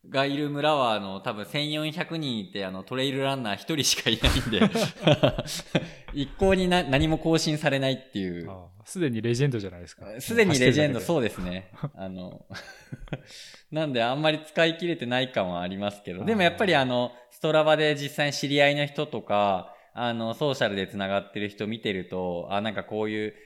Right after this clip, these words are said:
Speaker 1: あの、走-、コース走ってんだとかっていうのはすごい参考になりますね。
Speaker 2: うん。逆にあれですか、繋がってる人たちのログとかは結構見ます？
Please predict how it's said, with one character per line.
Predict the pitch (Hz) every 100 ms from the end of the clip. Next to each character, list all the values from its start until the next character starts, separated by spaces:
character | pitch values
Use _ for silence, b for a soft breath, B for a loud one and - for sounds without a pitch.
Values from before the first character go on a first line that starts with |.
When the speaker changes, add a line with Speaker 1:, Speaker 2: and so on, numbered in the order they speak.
| B -
Speaker 1:
あ | 104
の、 | 107
走-、 | 104 117 -
コ | 127
ー | 107
ス | 104
走 | 104 - 101
っ |
て | - 95
ん | 90
だ | 92 95 98 98 98
と |
か | 95
っ | 87
て | -
い |
う |
の | 87
は | 90
す | -
ご | 104
い | 92
参 | 104 90
考 | 87 92
に | 90 87 - _ _
な | 95
り | 92
ま | 92 90
す | -
ね。 | 82 76 - _ _ _ _ _ _ 120
Speaker 2:
う |
ん。 | 101 92 90 _ b b b b _
逆 | 139 -
に | 185
あ | 180
れ |
で | 175
す |
か、 | 117
繋 | 101 151 160
が | 170
っ |
て | - 165
る |
人 | 156 165
た | 143
ち | 127 127
の | 120 160 156 156 _ b b b _
ロ | - 127
グ | 131
と | 139
か | 117
は | 98
結 | - 110
構 | 101
見 | 104
ま | 113 110
す？ | -